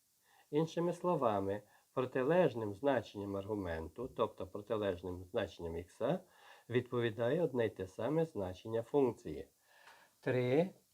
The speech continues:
і мінус три — це протилежні значення аргументу. Отже, їм відповідає одне й те саме значення функції, тобто дорівнює вісім. Другий випадок, якщо функція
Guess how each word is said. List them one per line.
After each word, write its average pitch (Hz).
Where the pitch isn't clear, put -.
і 131
мінус 117
три — 170
це 139
протилежні 104
значення 120
аргументу. 117
Отже, 117
їм 139
відповідає 113
одне 101
й -
те 151
саме 107
значення 92
функції, 151
тобто 147
дорівнює 98
вісім. 95
Другий 160
випадок, 104
якщо 131
функція 160